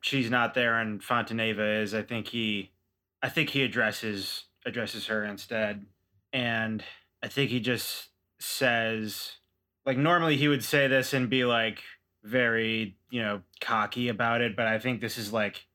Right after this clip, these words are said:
pretty sincere. He just, like, stares at Fontaneva and just asks, "What did you think?"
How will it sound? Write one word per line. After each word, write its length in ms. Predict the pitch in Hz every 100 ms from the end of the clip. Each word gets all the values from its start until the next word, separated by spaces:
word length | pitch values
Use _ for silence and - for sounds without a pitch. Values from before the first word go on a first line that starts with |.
| _ _ -
pretty 300 | 143 127 113
sincere. 920 | - 123 101 - 135 113 95 95 92 _ _ _ _ -
He 60 |
just, 160 | 135 -
like, 160 | 147
stares 400 | - - 131 127
at 80 | 120
Fontaneva 960 | - 123 117 120 113 113 107 107 104 101 _ _ _ _
and 560 | 113 113 107 107 104 104 - _
just 260 | - 101 - _ 123
asks, 540 | 113 107 110 - - - _ _ _ _ _ _ _ -
"What 100 | 127
did 160 | 113
you 80 | 120
think?" 400 | - 127 101 -